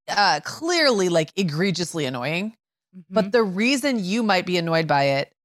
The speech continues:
Speaker 1: and the reason I might be annoyed by it, like, what it represents to us can be very different.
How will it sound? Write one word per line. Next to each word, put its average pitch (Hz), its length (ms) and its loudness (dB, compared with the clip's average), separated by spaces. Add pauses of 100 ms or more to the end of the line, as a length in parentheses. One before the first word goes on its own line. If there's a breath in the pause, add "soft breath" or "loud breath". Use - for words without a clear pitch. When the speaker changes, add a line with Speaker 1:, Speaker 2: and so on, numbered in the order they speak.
Speaker 1:
and 190 120 2
the 170 80 0
reason 185 460 0
I 170 160 2
might 170 180 2
be 165 100 0
annoyed 147 300 0
by 143 140 2
it, 139 120 2
like, 165 120 2
what 190 180 2
it 208 200 0
represents 156 680 -4
to - 140 -2
us 202 260 0
can 202 180 -4
be 180 100 -2
very 160 280 -2 (120)
different. 143 500 -6